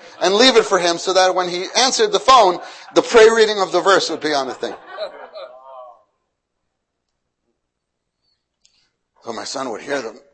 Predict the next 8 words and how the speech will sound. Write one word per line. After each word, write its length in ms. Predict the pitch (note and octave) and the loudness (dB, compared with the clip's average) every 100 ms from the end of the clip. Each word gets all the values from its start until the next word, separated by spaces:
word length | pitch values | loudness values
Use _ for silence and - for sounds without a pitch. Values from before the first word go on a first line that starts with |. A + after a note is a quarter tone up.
| _ _ _ | _ _ _
the, 760 | A#2 - _ A2+ G#2 - A#2+ A2+ | -20 -20 _ -20 -20 -20 -20 -20
the 80 | A2 | -14
ring, 400 | A#2+ D3+ E3+ F3 _ _ _ _ | -10 -10 -10 -16 _ _ _ _
see, 300 | - - D#3 - _ - | -18 -12 -12 -12 _ -16
"Oh, 1080 | B2 A#2 A#2 A#2+ A#2+ A2+ A2 G#2 F#2+ F#2+ _ _ _ _ | -12 -10 -10 -10 -10 -12 -14 -20 -20 -20 _ _ _ _
it's 140 | - | -20
brother 340 | _ B2 G#2 A#2+ | _ -20 -20 -20
so-and-so." 600 | - A#2+ A2+ A2+ - | -20 -18 -18 -20 -20